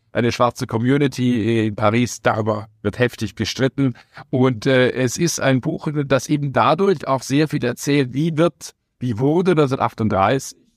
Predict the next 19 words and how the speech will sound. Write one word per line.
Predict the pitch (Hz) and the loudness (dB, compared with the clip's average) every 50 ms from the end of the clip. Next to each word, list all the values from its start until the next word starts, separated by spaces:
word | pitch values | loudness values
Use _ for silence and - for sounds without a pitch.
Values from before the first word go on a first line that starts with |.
| _ _ _ _ _ _ _ _ _ _ | _ _ _ _ _ _ _ _ _ _
ein | - 113 117 113 | -4 0 0 0
schwarzer | - - 123 123 120 113 - - 127 - | 0 2 0 0 0 0 -2 -2 -2 0
Autor | 113 123 107 120 113 110 | 2 2 2 2 2 2
rezipiert, | 120 123 - - 117 98 95 113 113 131 - - _ - - - _ _ _ _ - | 2 0 -2 -4 -6 -4 -2 0 2 2 2 0 _ -14 -20 -20 _ _ _ _ -8
äh, | 65 65 64 64 - | -6 -4 -4 -4 -4
in | 73 76 | -6 -4
Frankreich | - 139 143 - - 156 151 139 143 | -4 -4 -4 -4 -2 -2 -2 -2 -2
und | - 165 156 147 143 | 0 0 0 0 2
wie | 139 147 147 139 131 - _ _ _ | 0 0 0 0 -2 -6 _ _ _
sieht | - - 156 165 165 | -8 -4 -2 0 0
es | 143 - | 0 2
heute | 139 170 165 143 120 - | 4 2 2 2 0 -4
aus? | 57 - - | -4 -6 -6
Das | 101 101 98 | -6 -2 -2
heißt, | 120 120 - | -2 -2 0
der | - 120 | -2 -2
Literaturbetrieb, | 110 98 - 117 101 - - - - - 92 - - - 151 156 156 143 - - _ _ _ _ _ _ _ _ - | 0 0 0 0 -2 -2 -2 -8 -6 -6 -6 -6 -2 -2 0 2 0 0 -2 -6 _ _ _ _ _ _ _ _ -4
äh, | 120 117 117 117 113 110 | 0 2 4 4 4 4
diese | 101 110 113 101 117 120 110 | 2 0 -2 0 -2 -4 -4